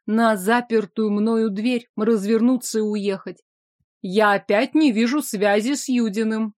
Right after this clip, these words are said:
Это сотник до этого докопался? Каким образом?» Сотник пока не в курсе. Это я видела картину. В общем, если вкратце,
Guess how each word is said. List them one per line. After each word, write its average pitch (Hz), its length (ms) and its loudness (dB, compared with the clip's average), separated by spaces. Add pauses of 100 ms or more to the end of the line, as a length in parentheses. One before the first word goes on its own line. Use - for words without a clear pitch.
Это 233 480 0
сотник 233 720 0
до 254 140 2
этого 285 380 0
докопался? 254 720 -2 (200)
Каким 247 340 2
образом?» 202 500 -2 (520)
Сотник - 600 -4
пока 226 320 -2
не 233 120 2
в - 80 -12
курсе. 180 520 -10
Это 240 240 -2
я 220 300 0
видела 190 720 -4
картину. 214 640 -6
В 185 100 -6
общем, 233 300 -4 (320)
если 262 320 -2
вкратце, 339 480 -4